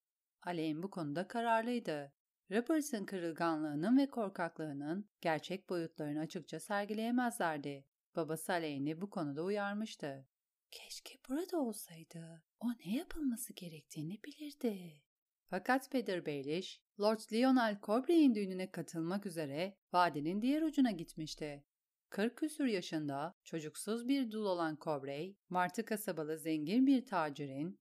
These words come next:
on altı yaşındaki gürbüz kızıyla evleniyordu. Bu izdivaca bizzat Peter aracı olmuştu.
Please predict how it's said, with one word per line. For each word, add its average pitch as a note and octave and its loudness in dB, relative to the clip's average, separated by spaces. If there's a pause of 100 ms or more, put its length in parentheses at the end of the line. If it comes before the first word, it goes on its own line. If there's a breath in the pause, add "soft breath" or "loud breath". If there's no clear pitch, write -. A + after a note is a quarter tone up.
(120)
on A3+ 0
altı A3 0
yaşındaki D#3+ -4
gürbüz D#3 -4
kızıyla A#3 -2
evleniyordu. D3+ -4 (340)
Bu F#3+ 4
izdivaca A3 4
bizzat E3 0
Peter C4 0
aracı C#4 2
olmuştu. D3+ -2